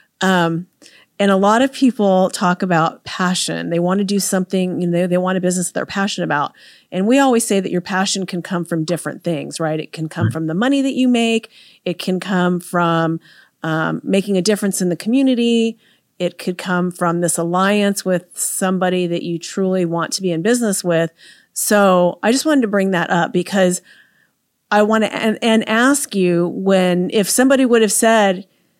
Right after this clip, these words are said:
Speaker 1: "Hey, Orlando, uh, how about a restoration business where you're gonna be cleaning up water and mold and asbestos?" Would you have been really excited about that? Or would you have maybe paused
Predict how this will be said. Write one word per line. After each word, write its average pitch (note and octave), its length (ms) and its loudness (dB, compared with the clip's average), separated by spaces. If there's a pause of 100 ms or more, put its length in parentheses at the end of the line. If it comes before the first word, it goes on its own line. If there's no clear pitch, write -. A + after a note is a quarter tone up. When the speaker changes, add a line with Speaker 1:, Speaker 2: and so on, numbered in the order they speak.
(120)
Speaker 1:
"Hey, B3+ 140 2
Orlando, A3+ 640 2 (480)
uh, F#3+ 360 2
how G#3 200 0
about B3+ 460 4
a G3+ 80 2
restoration G#3+ 680 2
business D#3 520 -2
where F3 80 0
you're F3+ 160 0
gonna F#3 120 0
be F#3 100 0
cleaning G3 320 -2
up F#3 140 -4
water F3 380 2
and E3 100 0
mold F3 240 0
and D#3 100 -2
asbestos?" E3 760 -2
Would F3 180 -2
you G#3 120 2
have G#3+ 100 0
been G3+ 160 0
really F#3+ 280 2
excited F#3+ 500 -2
about C#4+ 280 0
that? D4 400 2
Or G#3 180 2
would F#3+ 200 0
you G3+ 100 0
have F#3 140 -2 (640)
maybe G3+ 240 4
paused F#3 840 0